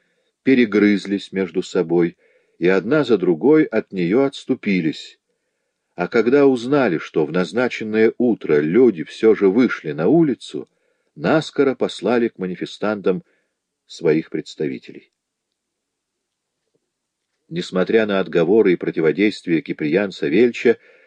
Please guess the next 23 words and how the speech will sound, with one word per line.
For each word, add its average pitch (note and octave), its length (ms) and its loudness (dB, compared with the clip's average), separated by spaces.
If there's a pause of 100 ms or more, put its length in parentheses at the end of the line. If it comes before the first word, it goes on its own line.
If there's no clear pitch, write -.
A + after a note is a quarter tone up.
(200)
Марфа C3 380 -2
Гавриловна C3 680 2 (460)
пошла G#2 520 0
на C#3 80 -2
демонстрацию A#2 920 -2
с - 120 -18
весёлым D#3+ 680 2 (260)
и E2+ 80 -4
общительным A2 800 -4
Патулей. A2 640 -8 (1400)
Был B2+ 380 2
сухой B2 420 0
морозный E2 500 0
день G2 220 0
начала G#2 400 -4
ноября, D#2+ 560 -6 (920)
с - 220 -20
серо-свинцовым G2 1000 0
спокойным F2+ 640 0
небом F#2 400 -4 (360)
и F2 120 0
реденькими, B2+ 640 0
почти G#2+ 560 0